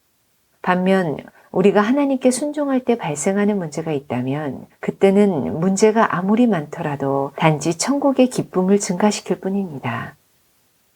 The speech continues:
그 이유는 하나님께서 아신다는 것을 우리가 알며 하나님께서 이 문제를 어떻게 풀어가실지 바라보며 기대할 수 있기 때문입니다.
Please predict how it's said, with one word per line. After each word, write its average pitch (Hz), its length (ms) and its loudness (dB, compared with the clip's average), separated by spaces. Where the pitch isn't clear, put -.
그 226 180 6
이유는 185 800 0
하나님께서 247 680 0
아신다는 190 540 -2
것을 160 340 -2
우리가 185 320 0
알며 143 640 -6
하나님께서 254 580 4
이 190 180 4
문제를 175 460 2
어떻게 208 500 0
풀어가실지 233 800 2
바라보며 165 840 -2
기대할 175 400 0
수 165 160 -4
있기 156 260 -8
때문입니다. 175 840 -4